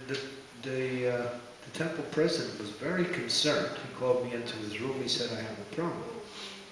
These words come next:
I said, "What is that?" He says, "We have a wonderful pujari. She is dedicated to the service of puja.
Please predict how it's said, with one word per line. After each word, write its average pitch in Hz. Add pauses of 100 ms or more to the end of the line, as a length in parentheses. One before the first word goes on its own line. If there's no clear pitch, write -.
(200)
I 104
said, 104 (100)
"What 113
is 107
that?" 139 (1500)
He 147
says, -
"We 139
have 131
a 110
wonderful - (140)
pujari. 196 (240)
She -
is 113 (180)
dedicated 131
to 107
the -
service 139
of -
puja. 127